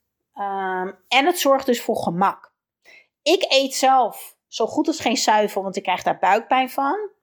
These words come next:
En ik wil ook niet elke dag vlees eten. Dus voor mij is het ook een manier, omdat het een plantaardig eiwitpoeder is, dat ik dicht bij mezelf blijf, bij datgene wat voor mij belangrijk is en waar ik me goed bij voel. Heel veel informatie.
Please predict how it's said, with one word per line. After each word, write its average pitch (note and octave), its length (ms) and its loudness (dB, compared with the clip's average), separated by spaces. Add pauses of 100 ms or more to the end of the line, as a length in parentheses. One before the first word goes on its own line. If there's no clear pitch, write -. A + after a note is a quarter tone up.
(220)
En G#3+ 200 -6
ik A3 140 -2
wil B3 220 0
ook C4+ 220 4
niet A#3 220 0
elke A3 260 2
dag - 200 -4
vlees G3 340 -2
eten. F3+ 360 -8
Dus G#3+ 200 -4
voor G#3+ 120 -2
mij B3 220 4
is D#4+ 120 -2
het A3 160 -8
ook C#4 260 2
een B3+ 140 2
manier, G#3 440 2
omdat G#3 280 0
het G3+ 140 -8
een E3+ 260 -12
plantaardig A#3+ 960 2
eiwitpoeder A3+ 680 -2
is, A#3+ 680 -4
dat G3+ 140 -4
ik F#3 140 -6
dicht A#3 200 -2
bij A3 180 2
mezelf G#3+ 420 2
blijf, G#3+ 440 2
bij G3 160 0
datgene G3+ 420 -2
wat G3 180 -2
voor G3 120 -10
mij F3+ 180 0
belangrijk B3+ 520 2
is A#3+ 220 -2
en G3+ 140 -6
waar F3 200 0
ik G#3 140 -8
me F#3+ 80 -6
goed - 220 -10
bij - 220 -10
voel. - 340 -14 (1500)
Heel A#4 340 6
veel F4+ 160 0
informatie. A3+ 1000 -4